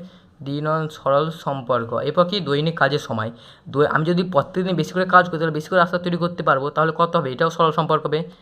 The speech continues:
দৈনিক কাজের সময় দৈনিক কাজের সময় ও রাস্তার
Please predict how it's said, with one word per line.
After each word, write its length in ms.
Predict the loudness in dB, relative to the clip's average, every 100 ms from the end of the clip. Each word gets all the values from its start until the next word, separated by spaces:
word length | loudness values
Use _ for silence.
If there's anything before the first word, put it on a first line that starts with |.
| _ _ -14
দৈনিক 680 | -8 -6 -4 -4 -6 -8 _ _ _ _ _ _ _ 2
কাজের 380 | 2 4 0
সময় 460 | 0 -2 -2 0 -2 -8 _ _ _ -12
দৈনিক 540 | -4 -2 0 -2 -4 -6 -12 _ _ -2
কাজের 680 | 2 2 0 -4 -2 0 -2 -10 _ _ _ _ _ _ _ _ _ _ _ _ _ _ -18
সময় 640 | -8 0 0 2 0 0 -4 -10 -20 _ -20 _ _ _ _ _ _ -20 -20 -20 -20 -20 _ _ -6
ও 140 | 0 0 2 4 6
রাস্তার 520 | 6 4 -2 0